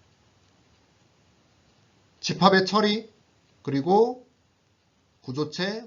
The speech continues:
구조체 정렬을 이용한다면은 여러분들 크루스칼 알고리즘을 어렵지 않게 구현할 수 있을 것으로 생각합니다. 자, 코드 사사의 이천칠백사십이 번, 지난번에 프림 알고리즘으로 풀어봤던 문제를 크루스칼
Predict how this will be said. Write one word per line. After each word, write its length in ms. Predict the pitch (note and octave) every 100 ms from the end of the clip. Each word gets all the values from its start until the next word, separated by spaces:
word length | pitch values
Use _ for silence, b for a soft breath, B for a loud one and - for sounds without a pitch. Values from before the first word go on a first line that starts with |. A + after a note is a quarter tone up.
| -
구조체 340 | C#3 D3+ D#3
정렬을 840 | C#3+ D3+ D#3+ D3 B2+ A2 A2+ F#3 F#3
이용한다면은 920 | D3+ D#3 D#3 E3 E3 D#3 C3+ E3 G3
여러분들 460 | C3+ C3+ C3 B2+
크루스칼 380 | B2+ F#3+ F#3 F3
알고리즘을 720 | D3 C#3 C3+ C3 D3 F#3 A3 G#3+
어렵지 360 | C3+ C3+ C3+ D3
않게 360 | B2+ C#3 F#3+ F#3+
구현할 320 | D3+ C#3+ B2+
수 140 | C3
있을 240 | B2 D3 D3
것으로 500 | D3 D3+ B2+ A#2 D#3+
생각합니다. 960 | D3+ C3+ - D3 C3+ A2+ C#3+ A3+ B3+ b _ _ _ _ _ _ _ _ _
자, 300 | C3 A#2+ A#2
코드 220 | G3 A3
사사의 580 | G#3+ G#3 G3+ G3+ G#3 F3+
이천칠백사십이 720 | E3+ F#3+ F#3+ F#3 F#3+ F3+ F#3
번, 180 | D#3+ C#3+
지난번에 800 | B2+ E3 E3+ D#3+ F3 F#3 G3 G3
프림 220 | - A3 F#3+
알고리즘으로 560 | E3 D#3 D3+ D3 C3+
풀어봤던 460 | B2+ F3+ E3 - D3
문제를 840 | C#3 D3+ D#3+ C3 C3+ F#3 B3 C4 -
크루스칼 440 | F3 F3 F3 D#3